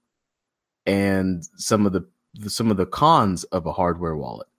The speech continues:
and explain a hardware wallet to some of you guys that are new to crypto, and you, you clicked on a clickable, and now you find yourself knee deep in trading letters, and you don't really know what's going on, but you're excited and your pants are tight,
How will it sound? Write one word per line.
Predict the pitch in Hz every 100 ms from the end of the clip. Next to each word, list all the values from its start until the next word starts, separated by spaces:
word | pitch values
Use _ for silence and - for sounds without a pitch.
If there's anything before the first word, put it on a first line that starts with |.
| -
and | 107 110 101
explain | 92 - 147 196 262
a |
hardware | 90 85 85 85 82
wallet | 80 80 80 78
to | 87
some | - 101
of | 95
you | 87
guys | 82 85 80 78 76 - - - - -
that | 104
are | 98
new | 101 120
to | 110
crypto, | - 143 - 87 85 82 _ _ _ _ _ -
and | 87 87 87
you, | 92
you | 90 95
clicked | - 143 131
on | 120
a | 98
clickable, | - 147 110 95 92
and | 95
now | 101
you | 98
find | 92 98 95
yourself | 92 110 92
knee | 104 107
deep | 101 107 101
in | 85
trading | - 113 107 95 90
letters, | 110 107 85 - - _ _ _ _ -
and | 90
you | 107
don't | 110
really | 104 104 98
know | 101
what's | 98 95 90
going | 104 92 90
on, | 95 95 85 85
but | 85 78
you're | 90 80
excited | - - 107 107 107 104
and | 104 85
your | 80
pants | - 117 110
are | 104
tight, | 117 107 101